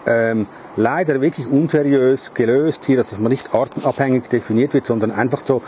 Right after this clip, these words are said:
man sagt, der fünf bis zehn Prozent eines Insekts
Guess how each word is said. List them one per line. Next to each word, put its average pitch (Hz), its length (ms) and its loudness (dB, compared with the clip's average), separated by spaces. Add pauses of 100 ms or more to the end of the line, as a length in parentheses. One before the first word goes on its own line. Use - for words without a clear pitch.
(240)
man 110 180 -2
sagt, 120 300 0 (280)
der 120 160 2 (440)
fünf 160 300 0
bis - 180 -4
zehn 139 300 0
Prozent 139 720 -2
eines 120 240 0
Insekts 127 600 0